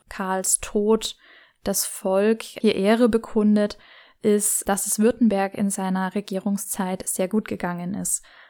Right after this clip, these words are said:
Er hat mehr Arbeitsplätze in der Industrie geschafft. Ob er das jetzt immer persönlich war, ist natürlich, ähm, zu hinterfragen, aber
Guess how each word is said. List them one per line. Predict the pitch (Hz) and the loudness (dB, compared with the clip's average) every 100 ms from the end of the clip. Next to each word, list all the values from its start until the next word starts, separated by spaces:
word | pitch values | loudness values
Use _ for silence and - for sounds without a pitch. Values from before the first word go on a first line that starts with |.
| - | -6
Er | 208 | -2
hat | 208 - | 0 2
mehr | 202 196 | 4 6
Arbeitsplätze | 240 247 233 - 226 220 220 | 6 6 4 0 0 2 0
in | 208 | 2
der | 202 | 2
Industrie | 208 208 214 - 247 240 | 2 0 -2 -2 0 0
geschafft. | 226 - 214 214 - - - _ _ - | -2 0 2 2 -2 -14 -14 _ _ -6
Ob | 196 180 | -6 -4
er | |
das | 170 - | -6 -6
jetzt | 170 | -4
immer | 180 175 | -4 -4
persönlich | 190 208 196 196 - | -2 2 4 2 0
war, | 180 180 | 0 0
ist | - | 0
natürlich, | 185 - 185 180 - - | -4 -2 -4 -4 -6 -12
ähm, | 185 175 170 170 _ _ - | -8 -6 -6 -8 _ _ -12
zu | - | -4
hinterfragen, | 190 185 185 - 226 226 214 | 0 0 0 4 6 6 4
aber | 190 180 | 2 2